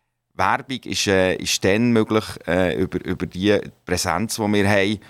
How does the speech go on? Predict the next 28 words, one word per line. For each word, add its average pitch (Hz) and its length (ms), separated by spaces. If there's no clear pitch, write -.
wenn 87 140
wir 87 80
unsere 90 260
Arbeit 90 280
gut 92 240
machen. 87 300
Und 82 160
ich - 60
muss 90 200
schon 107 140
sagen, 78 280
das 85 160
ist, - 220
äh, 80 220
die - 180
Hochrechnung 95 480
zum 95 140
Beispiel, 82 320
das 85 200
ist - 260
live 90 600
und 85 220
das 92 140
ist, 85 180
äh, 82 180
ohne 98 300
doppelten 98 460
Boden. 92 340